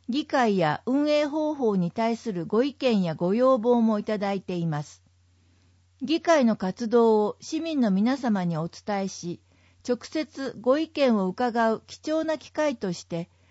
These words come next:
今後もより良いものにしていくために生かしてまいります。アンケートの一部をご紹介します。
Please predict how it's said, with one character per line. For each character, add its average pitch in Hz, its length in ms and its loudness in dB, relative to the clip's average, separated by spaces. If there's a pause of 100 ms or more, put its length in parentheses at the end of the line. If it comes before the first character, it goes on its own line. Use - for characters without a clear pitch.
(120)
今 277 260 2
後 269 160 4
も 247 280 0 (100)
よ 208 160 2
り 277 140 2
良 330 120 2
い 302 80 0
も 226 140 2
の 220 140 2
に 202 140 0
し - 100 -10
て 233 180 -2
い 233 80 -4
く - 80 -18
た 220 160 -2
め 208 160 0
に 139 240 -4 (160)
生 190 120 -8
か 302 200 -4
し - 80 -12
て 208 160 -4
ま 156 180 -2
い 151 60 -6
り 143 100 -6
ま 127 200 -4
す。 - 200 -20 (1000)
ア 311 180 -2
ン 339 60 -8
ケ 269 200 0
ー 220 40 0
ト 202 140 -4
の 170 140 0
一 214 320 -4
部 240 180 -2
を 151 100 2
ご 170 160 -2
紹 190 260 -2
介 160 260 -4
し 151 180 -10
ま 139 160 -6
す。 - 180 -20